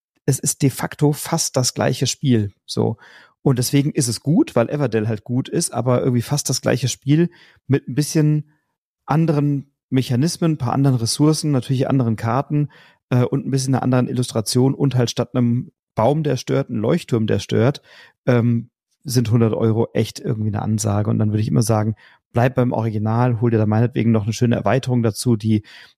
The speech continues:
Belfair oder Spire Crest oder was immer du brauchst, Mistwood, New Leaf, die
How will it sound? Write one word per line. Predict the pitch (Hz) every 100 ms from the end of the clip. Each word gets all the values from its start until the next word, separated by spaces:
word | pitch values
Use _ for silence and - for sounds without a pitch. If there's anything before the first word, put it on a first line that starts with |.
| _
Belfair | 123 120 - 117 113
oder | 110
Spire | - 107 117 113
Crest | - 117 113 123
oder | 110
was |
immer | 113 -
du | 113 -
brauchst, | - 120 - -
Mistwood, | 120 - 120 117
New | 117 117
Leaf, | 110 113 -
die | -